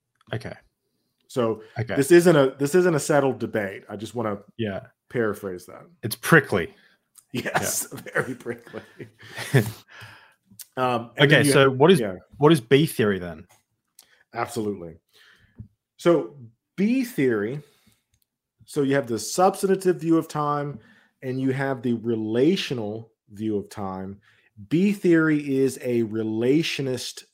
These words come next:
Speaker 2: view of time. It's relationist in the sense that tense, past, present, and future only exist in relation to observers. Us.
Speaker 1: Okay.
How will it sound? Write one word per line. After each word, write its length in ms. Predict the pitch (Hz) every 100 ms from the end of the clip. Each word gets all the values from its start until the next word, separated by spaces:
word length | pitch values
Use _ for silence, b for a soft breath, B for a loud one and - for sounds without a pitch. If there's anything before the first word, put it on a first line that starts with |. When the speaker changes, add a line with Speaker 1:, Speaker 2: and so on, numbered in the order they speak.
| -
Speaker 2:
view 500 | 98 117 120 117 117
of 220 | 117 104
time. 440 | - 104 87 80 - _ _ _ _ _ _ 131
It's 240 | 127 -
relationist 1040 | 117 110 113 156 214 - 139 113 123 - - _ _ _ _
in 180 | 151 170
the 80 | 160
sense 400 | 160 165 156 -
that 400 | - 123 - -
tense, 720 | - 175 147 220 - - - - _ _ _ -
past, 520 | 147 147 160 - - _
present, 460 | - 147 143 151 151 -
and 180 | 127 120 -
future 640 | 175 180 - 107 113 120 b b b -
only 460 | 151 190 196 185
exist 680 | 151 127 113 147 156 - - -
in 220 | 143 135
relation 800 | 131 117 117 135 151 - 151 147 -
to 460 | 131 127 123 120 _ 123
observers. 840 | 107 104 117 113 92 82 - - _ _ _ _ _ _ _ _ _ _ _ _ _ _ _ _ _ _ -
Us. 220 | 113 92
Speaker 1:
Okay. 500 | 170 - 95 95 151